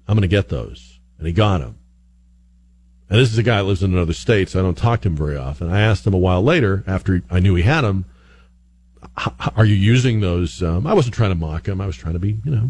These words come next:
just curious. "Are you using those things?" I forget what they were called. They had some fancy name.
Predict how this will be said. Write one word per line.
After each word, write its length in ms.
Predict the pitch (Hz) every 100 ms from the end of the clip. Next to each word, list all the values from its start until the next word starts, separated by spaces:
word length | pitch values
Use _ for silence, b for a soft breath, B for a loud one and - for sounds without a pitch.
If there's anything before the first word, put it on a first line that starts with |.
| 160
just 160 | 131 - _ _
curious. 480 | 90 76 82 - - b b b
"Are 120 | 110
you 120 | 123 120
using 460 | 120 208 190 101
those 260 | 80 67 -
things?" 320 | 76 67 73
I 60 | 104
forget 260 | 107 107
what 140 | 87 85
they 100 | 76
were 140 | 71
called. 300 | - 65 78
They 40 |
had 100 | 87
some 120 | - 76
fancy 400 | 95 87 - 76
name. 280 | 78 67